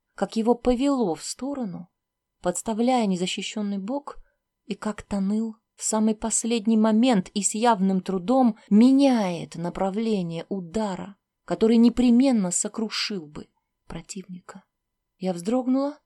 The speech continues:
и картинка рассыпалась, вновь став безумными бликами калейдоскопа. Что это? Почему?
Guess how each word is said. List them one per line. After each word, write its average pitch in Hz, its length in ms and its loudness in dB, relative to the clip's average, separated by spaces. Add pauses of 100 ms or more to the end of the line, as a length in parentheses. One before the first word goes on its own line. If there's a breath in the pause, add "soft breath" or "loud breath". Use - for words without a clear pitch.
(120)
и 208 100 -2
картинка 233 540 0
рассыпалась, 226 760 -10 (380)
вновь 208 540 2
став - 560 -8 (100)
безумными 190 840 2
бликами 170 600 -6
калейдоскопа. 156 920 -14 (440)
Что - 320 -16
это? 156 360 -18 (220)
Почему? 202 600 -2